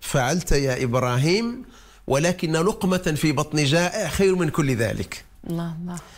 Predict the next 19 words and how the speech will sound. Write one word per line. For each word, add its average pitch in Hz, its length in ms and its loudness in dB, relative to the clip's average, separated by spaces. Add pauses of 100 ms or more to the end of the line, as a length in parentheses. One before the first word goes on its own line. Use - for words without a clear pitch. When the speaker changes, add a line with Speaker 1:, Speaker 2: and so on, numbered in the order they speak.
(120)
Speaker 1:
إذا 143 240 2
أطعمت 165 360 0
جائع 170 380 2
خير 175 320 0
من 165 220 0
بناء 156 280 0
الكعبة 139 600 -2 (400)
وخير 190 580 2
من 156 280 0
أربعة 160 500 0
آلاف 165 400 0
ركعة 190 320 0
من 170 180 0
الخليل 165 500 2
إبراهيم. 135 560 0 (920)
وما 202 240 2
سمى 214 380 0
الله 196 400 0
إبراهيم 175 640 0